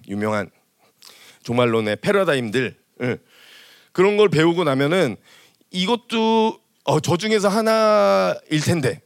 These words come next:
뭘까? 이렇게 생각하고 자꾸 머리로만 이 종말론을 받아들이다 보면은 구원의 감격을 통해서 다시 오실 예수님을 기대하는 갈망보다는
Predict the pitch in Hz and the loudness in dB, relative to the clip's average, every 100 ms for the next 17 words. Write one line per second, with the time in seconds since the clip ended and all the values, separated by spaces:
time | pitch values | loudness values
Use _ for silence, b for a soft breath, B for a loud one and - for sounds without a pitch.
0 | _ - 135 135 131 - _ b b b | _ -8 -6 -4 -6 -8 _ b b b
1 | b b b b - 190 214 190 220 185 | b b b b -6 -2 0 0 0 0
2 | 202 185 - 156 180 143 170 180 180 170 | 0 0 -4 -6 -2 0 0 -2 -2 -2
3 | - _ _ _ _ - 156 151 151 - | -6 _ _ _ _ -6 0 2 0 -4
4 | _ _ _ - 143 165 160 151 147 135 | _ _ _ -8 0 2 2 0 -2 -2
5 | 139 139 127 117 113 139 165 104 b b | -2 0 0 0 -2 0 -2 -4 b b
6 | b b _ - 156 170 185 185 135 139 | b b _ -14 -6 -2 0 -2 -4 -4
7 | 143 165 160 151 147 143 139 151 - - | -2 -2 -2 -6 -4 -2 -2 -4 -4 -10
8 | - 170 147 151 123 127 143 139 127 113 | -6 -4 -4 -4 -4 -4 -6 -6 -8 -4
9 | 131 131 - 117 123 107 107 113 131 | -2 -2 -6 -6 -4 -4 -4 -4 -4